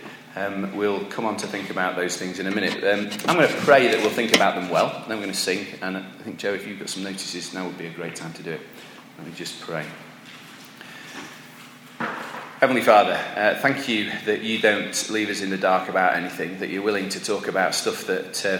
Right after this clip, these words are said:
maybe we sometimes think that you aren't, um, wanting to talk about, or maybe we just ignore it. I pray this morning that you'd help us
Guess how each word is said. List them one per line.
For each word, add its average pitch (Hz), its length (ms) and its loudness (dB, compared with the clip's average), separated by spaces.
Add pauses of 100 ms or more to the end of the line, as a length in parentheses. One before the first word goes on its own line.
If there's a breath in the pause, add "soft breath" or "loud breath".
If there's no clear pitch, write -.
maybe 101 300 -2
we 92 120 -2
sometimes 92 440 -4
think 92 180 -6
that 95 160 -4
you 90 160 0
aren't, - 500 -4 (120)
um, 85 100 -10 (220)
wanting 92 260 -8
to 82 100 -10
talk 82 300 -6
about, 80 240 -2
or 87 60 2
maybe 98 200 2
we 95 60 -2
just - 220 -4
ignore 87 400 -2
it. 71 100 -2
I - 60 -10
pray 135 160 -2
this 110 160 -6
morning 92 240 -4
that 90 60 -6
you'd 92 140 -6
help 98 200 -2
us - 260 -6